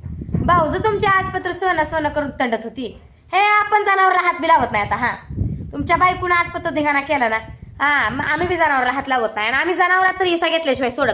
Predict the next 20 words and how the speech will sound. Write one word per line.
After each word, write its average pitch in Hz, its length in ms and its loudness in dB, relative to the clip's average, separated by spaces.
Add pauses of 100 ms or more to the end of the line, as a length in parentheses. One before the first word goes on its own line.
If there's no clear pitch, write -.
नाही 196 140 -4
तुम्हाला. 185 240 -10 (540)
मग 269 180 -4
बघा, 247 220 0 (840)
जनावर 320 320 4
आता 381 200 2
आम्हाला 370 300 4 (500)
आता 330 280 2
पाच, 349 380 -2
सात, 349 120 2
सात, 359 240 -2
आठ 339 100 2
मसरं 349 280 2
येते 320 180 0
का 277 80 2
नाही? 254 160 2 (540)
हा, 262 160 2
रेडका 277 320 2
सकट, 247 300 -2 (400)
त्यातली, 285 320 -4